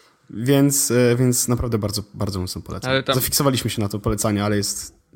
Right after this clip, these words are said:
Speaker 2: No dzisiaj tak, tak, polecający odcinek. No sześćdziesiąty, więc musimy polecić trochę fajnych rzeczy. Yy, więc tak się wydarzyło, że to są właśnie te... I tyle.
Speaker 1: O, to ja też, je-,
Speaker 2: No.
Speaker 1: ja też mam jeszcze jedną rzecz do polecenia fajną, bo w końcu dostałem, e, akces do Inboxa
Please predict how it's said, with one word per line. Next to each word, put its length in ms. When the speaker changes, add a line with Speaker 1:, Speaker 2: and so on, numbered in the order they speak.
Speaker 2:
No 160
dzisiaj 360
tak, 220
tak, 180
polecający 580
odcinek. 480
No 60
sześćdziesiąty, 800
więc 240
musimy 300
polecić 540
trochę 240
fajnych 360
rzeczy. 380
Yy, 680
więc 340
tak 160
się 260
wydarzyło, 580
że 140
to 100
są 200
właśnie 260
te... 180
I 80
tyle. 300
Speaker 1:
O, 80
to 80
ja 60
też, 160
je-, 60
Speaker 2:
No. 140
Speaker 1:
ja 60
też 140
mam 100
jeszcze 160
jedną 140
rzecz 140
do 100
polecenia 360
fajną, 320
bo 60
w 80
końcu 300
dostałem, 500
e, 540
akces 440
do 340
Inboxa 420